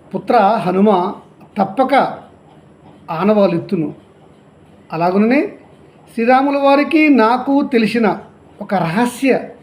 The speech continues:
సంఘటన కూడా నేను నీకు వివరిస్తాను.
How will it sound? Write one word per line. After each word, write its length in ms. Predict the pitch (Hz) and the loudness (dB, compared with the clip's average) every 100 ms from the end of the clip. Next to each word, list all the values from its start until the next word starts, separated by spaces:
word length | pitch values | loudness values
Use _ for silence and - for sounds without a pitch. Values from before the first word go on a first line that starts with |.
| - - - | -20 -20 -4
సంఘటన 440 | 196 208 240 240 | 0 0 0 -2
కూడా 260 | 233 226 233 | -2 2 2
నేను 500 | 226 240 294 415 - - _ - - - 196 | 2 0 0 -2 -12 -20 _ -20 -20 -10 -2
నీకు 260 | 208 214 330 - - _ - _ - _ - _ | -2 -2 -8 -10 -20 _ -20 _ -20 _ -20 _
వివరిస్తాను. 580 | 196 196 196 - 151 139 | -4 -4 -4 -6 -6 -6